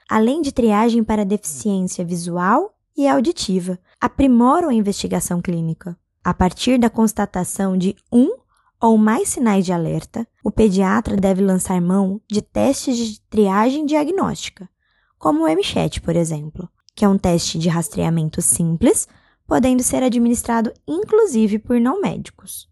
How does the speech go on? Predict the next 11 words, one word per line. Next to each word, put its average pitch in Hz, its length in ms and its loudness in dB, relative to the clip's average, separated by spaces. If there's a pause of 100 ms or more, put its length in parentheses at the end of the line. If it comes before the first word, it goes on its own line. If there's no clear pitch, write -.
(240)
Até 226 260 0
o - 20 4
momento, 180 580 0 (160)
o 240 120 2
único 294 280 2
tratamento 196 560 0
disponível 175 720 -2 (280)
é 208 60 -2
a 214 60 2
terapia 220 680 0 (120)
multidisciplinar 262 1120 0